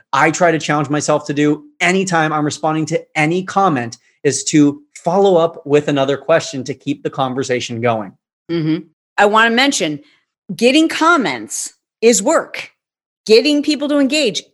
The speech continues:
Speaker 2: is work. All of this stuff is work. There are no shortcuts.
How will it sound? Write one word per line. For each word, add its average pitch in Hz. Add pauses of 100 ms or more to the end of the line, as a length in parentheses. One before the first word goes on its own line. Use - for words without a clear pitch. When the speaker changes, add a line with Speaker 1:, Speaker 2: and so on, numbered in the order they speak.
(260)
Speaker 2:
is 269
work. 262
All 285
of 262
this 277
stuff 262
is 233
work. 247 (280)
There 214
are 233
no 269
shortcuts. 277